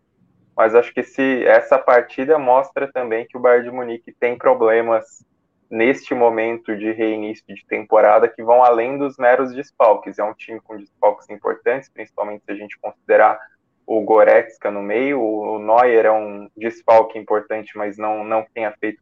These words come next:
falta dessa vez. O Reich fez boas defesas, mas é um Bayern que tem desfalques e que acho que principalmente tá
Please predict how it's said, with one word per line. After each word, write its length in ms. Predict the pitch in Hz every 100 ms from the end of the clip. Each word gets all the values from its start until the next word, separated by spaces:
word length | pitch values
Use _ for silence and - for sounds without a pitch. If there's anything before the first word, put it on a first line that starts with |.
| -
falta 300 | 110 107 104
dessa 280 | 104 - 110
vez. 300 | 104 107 101
O 140 | 107
Reich 360 | 104 107 104 -
fez 200 | 107 104
boas 300 | 101 110 104
defesas, 600 | 107 - 110 117 127 - _ _ _ _ _ -
mas 180 | 107 104
é 60 | 113
um 100 | 113
Bayern 260 | 110 107
que 60 | -
tem 160 | 117
desfalques 800 | 123 151 - 117 127 - 165 151
e 60 | 165
que 160 | -
acho 200 | 135 -
que 80 | -
principalmente 960 | 151 131 151 151 160 147 131 151 151 - 143
tá 480 | 139 156 165 170